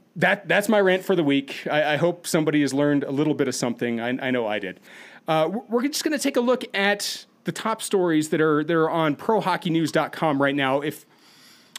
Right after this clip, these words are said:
we're gonna go over just the top stories, if you're, if you're curious, you wanna dive a little bit more into this, this first one, I'm sure you're gonna wanna check out.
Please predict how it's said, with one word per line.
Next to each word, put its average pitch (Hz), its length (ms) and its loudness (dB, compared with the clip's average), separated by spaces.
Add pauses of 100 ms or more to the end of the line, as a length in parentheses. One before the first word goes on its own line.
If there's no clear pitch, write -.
(140)
we're 175 100 -2
gonna 185 140 4
go 214 220 4
over 175 300 4 (340)
just 151 240 -4
the 143 80 -4
top 196 260 -2
stories, 170 380 2
if 147 340 -4
you're, 135 600 2 (400)
if - 80 -10
you're 127 80 -6
curious, 196 360 2
you 180 60 -2
wanna 139 160 0
dive 156 280 0
a 151 40 -2
little 160 160 2
bit 156 140 0
more 160 260 0
into 170 460 0
this, 131 220 -4
this 147 180 -6
first 180 320 -2
one, 180 140 0
I'm 120 120 -2
sure 156 160 -2
you're 139 120 2
gonna 135 120 0
wanna 120 140 -2
check 139 240 -2
out. 135 300 0